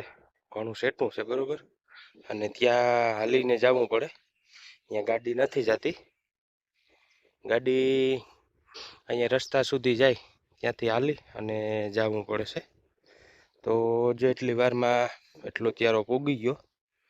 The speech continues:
અને જ્યાં બગલા પણ જ્યાં પારિયું ફોડી નાખે અને ચણાને હે ને, ચણા ઉપર બેસે તો ચણા પણ, અ, અ, દાટી દે,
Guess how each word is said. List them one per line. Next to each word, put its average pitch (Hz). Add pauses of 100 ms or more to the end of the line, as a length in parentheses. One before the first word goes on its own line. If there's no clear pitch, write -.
(840)
અને 113 (480)
જ્યાં 120
બગલા 123
પણ 123 (920)
જ્યાં 117
પારિયું 123
ફોડી 123
નાખે 107
અને 104
ચણાને 123
હે 123
ને, 131 (1000)
ચણા 131
ઉપર 135
બેસે 139
તો 123
ચણા 131
પણ, 127
અ, 120 (1300)
અ, 117
દાટી 117
દે, 110